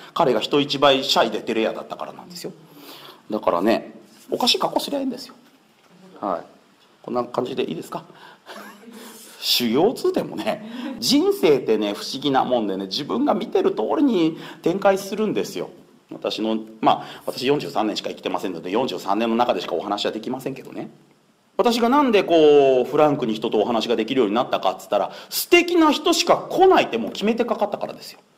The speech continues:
私の目の前に来る人はもう素敵な人しか来ない。つまり、私の目の前に来る人は、私より素敵な人しかもう来ないと思ったんですよ。そしたらどうなったかっつったら、本当にそうなったんですよ。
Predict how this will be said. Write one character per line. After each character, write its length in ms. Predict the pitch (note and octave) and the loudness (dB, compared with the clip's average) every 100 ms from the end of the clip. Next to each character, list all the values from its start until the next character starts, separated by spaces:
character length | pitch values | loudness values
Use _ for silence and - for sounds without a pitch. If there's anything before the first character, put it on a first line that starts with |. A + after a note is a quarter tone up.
| _ _ _ _ - _ - - - _ | _ _ _ _ -20 _ -20 -20 -20 _
私 280 | E3 A3 A3 | 2 4 4
の 100 | A#3+ | 2
目 100 | A#3+ | 2
の 100 | B3 | 2
前 180 | C#4 D4 | 2 2
に 80 | F#3 | 2
来 100 | C#3+ | 0
る 60 | |
人 120 | - | 2
は 60 | B2+ | 2
も 140 | D#3+ | 2
う 20 | C#3 | 0
素 120 | - | 4
敵 260 | E4+ F4 | 2 4
な 120 | F#4 E4+ | 4 4
人 200 | E4+ G#4+ | 4 2
し 100 | - | 2
か 100 | D3+ | 0
来 140 | F#3+ | 2
な 80 | B2 | 0
い。 60 | - | 0
つ 100 | G#3+ | 2
ま 100 | F#3+ | 4
り、 120 | E3 - - | 2 -4 4
私 320 | F3 D4 D4 | 4 6 4
の 80 | E4 | 4
目 140 | D#4+ D#4 | 6 6
の 100 | D4+ | 6
前 180 | E4 | 6
に 80 | C#4 | 4
来 80 | F#3+ | 2
る 80 | E3 | 2
人 140 | D#3+ | 6
は、 200 | D3 G2 G2 | 6 6 4
私 560 | F3 C#4 C#4+ - D#4+ | 2 4 2 2 0
よ 160 | D#4 F4+ | 4 4
り 140 | A#3 | 2
素 120 | - | 0
敵 280 | - A3 A3 | 2 2 2
な 160 | C4 A#3+ | 2 2
人 220 | - F4+ | 2 2
し 120 | - | 4
か 120 | E3+ | 4
も 120 | C3+ F#3 | 6 4
う 140 | - | 4
来 180 | - G4+ B4+ | 6 6 6
な 60 | C#4+ | 4
い 60 | |
と 80 | B2+ | 2
思 100 | A2 | -2
っ 40 | |
た 80 | - | -6
ん 60 | - | -12
で 40 | |
す 80 | - | -16
よ。 60 | - _ _ _ _ _ _ _ | -20 _ _ _ _ _ _ _
そ 140 | - A#3+ | 0 2
し 60 | |
た 80 | A#3+ | 4
ら 60 | C#4 | 4
ど 180 | G#3 F4 | 4 4
う 40 | |
な 100 | F#4+ | 4
っ 40 | |
た 80 | - | 2
か 80 | - | 2
っ 20 | |
つ 20 | - | 2
っ 20 | |
た 60 | |
ら、 60 | B2 | -2
本 400 | - A3+ F4+ F#4+ | 2 6 6 6
当 120 | G#4 | 4
に 80 | G#4 | 4
そ 140 | G4 G#4 | 4 4
う 40 | |
な 80 | D#4+ | 4
っ 20 | |
た 120 | - | 2
ん 40 | - | -2
で 60 | |
す 80 | - | -4
よ。 80 | - | -14